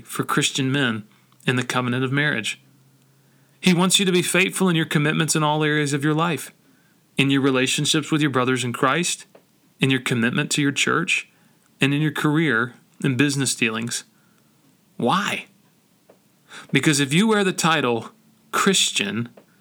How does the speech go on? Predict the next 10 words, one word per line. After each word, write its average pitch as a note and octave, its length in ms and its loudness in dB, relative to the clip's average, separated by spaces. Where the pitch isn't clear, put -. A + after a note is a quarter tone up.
you E3+ 160 0
are D3+ 80 0
claiming C#3 800 0
to C3+ 140 2
represent C#3 540 0
the C#3+ 60 0
character A#2 540 0
of A2 140 -4
Jesus A#2 400 -2
Christ. - 560 -4